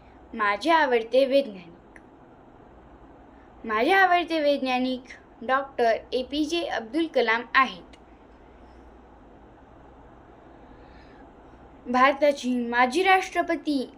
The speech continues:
आणि महाशास्त्रज्ञ डॉक्टर एपीजे अब्दुल कलाम हे एक असे व्यक्तिमत्व आहे, ज्यांनी आपल्या कार्यामुळे आणि विचारांमुळे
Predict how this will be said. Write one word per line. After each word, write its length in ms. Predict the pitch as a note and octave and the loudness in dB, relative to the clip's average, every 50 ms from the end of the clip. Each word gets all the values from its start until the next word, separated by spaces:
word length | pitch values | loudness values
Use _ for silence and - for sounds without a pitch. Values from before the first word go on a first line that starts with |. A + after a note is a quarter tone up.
| - - - | -20 -12 -8
आणि 220 | A#3+ B3 B3 A#3+ | -4 -4 -2 -2
महाशास्त्रज्ञ 1160 | A3+ A3+ A3 B3 D4+ E4+ G4+ G#4+ G#4 G#4+ G#4+ F#4 F#4+ F#4+ F#4 F4+ D#4 D#4+ D4+ D4+ D4 D4 C4+ B3 A3 - - - - - - - - - | -2 -2 -2 0 2 2 2 2 2 2 4 4 4 4 2 -2 -2 0 0 0 0 -2 -4 -6 -6 -8 -16 -20 -20 -20 -20 -20 -8 2
डॉक्टर 300 | C4 B3+ B3+ C4 C4+ C#4+ | 4 4 6 6 4 0
एपीजे 680 | C4 A#3+ - - - A3 A3 - - D#4 E4+ E4 G4 | 0 0 0 -2 -10 -12 -12 -8 -2 -2 0 2 6
अब्दुल 520 | F#4+ F#4 F4+ F4 C4+ B3 B3 D#4+ D#4 D4+ C#4 | 6 8 8 6 4 2 -4 -4 -4 -4 -2
कलाम 480 | - C#4+ C#4 C4+ B3+ A#3 G#3+ G3 - - - - - - - - - - - - - - - - - - - - - - | 0 0 2 4 2 2 2 -2 -8 -16 -20 -20 -20 -20 -20 -20 -20 -20 -20 -20 -20 -20 -20 -20 -20 -20 -20 -20 -16 -4
हे 120 | - G4+ | 2 4
एक 340 | G#4+ G#4 G4+ F#4+ F4 - - | 4 6 4 2 0 0 0
असे 280 | - D4 - D#4 D#4 | -2 -2 0 -2 -2
व्यक्तिमत्व 760 | C#4+ C#4 C#4+ C#4+ C#4 - - C#4 C#4 C#4 C4+ B3+ B3 - B3+ | 4 4 4 4 4 -2 -4 -2 -2 0 -2 -2 -4 0 2
आहे, 420 | B3 A#3 A#3 A#3 A3+ A3 G3 F#3+ - - - - - - - - - - - - - | 4 4 4 4 2 -2 -6 -6 -10 -16 -20 -20 -20 -20 -20 -20 -20 -20 -20 -18 -4
ज्यांनी 460 | - B3+ B3 B3+ C#4+ D4+ D4 C#4+ C#4 - - - | 0 2 4 4 4 4 4 2 0 -2 -4 -6
आपल्या 340 | G3+ G3+ - - B3 C4+ A#3 | -6 -6 -6 -2 0 0 0
कार्यामुळे 760 | A3 - - - A#3 A3+ B3 C#4+ F#4 G4+ G#4 G4+ G4+ G4 G4 F#4+ | 0 -4 -6 0 2 4 4 4 4 4 4 4 2 0 2 6
आणि 300 | F#4 F4 E4+ D#4 D#4+ D#4 | 6 6 6 4 2 0
विचारांमुळे 960 | D4 D4 - D#4 D4+ D4 D4 C#4+ C#4 C4+ C4+ C4 C4 B3+ B3+ B3 A#3 G3+ | -2 -4 0 2 2 2 4 2 0 0 -2 -2 -2 0 0 0 0 -2